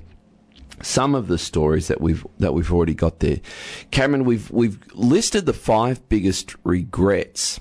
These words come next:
that <clears throat> people express toward the end of their life. What do we do about it? How do we avoid these? I want to count down five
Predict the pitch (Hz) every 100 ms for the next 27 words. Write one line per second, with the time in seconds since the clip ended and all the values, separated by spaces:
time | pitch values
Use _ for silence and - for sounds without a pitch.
0 | - - - 85 90 85 - _ _ _
1 | - - 156 90 73 - 98 95 85 85
2 | - - - 95 90 - - 87 80 76
3 | 80 85 78 73 73 85 85 76 95 -
4 | - - - - - - - - 143 101
5 | 101 92 76 - - 139 175 160 110 90
6 | 90 90 90 85 80 104 151 131 127 110
7 | 92 - 92 87 - 104 95 90 90 -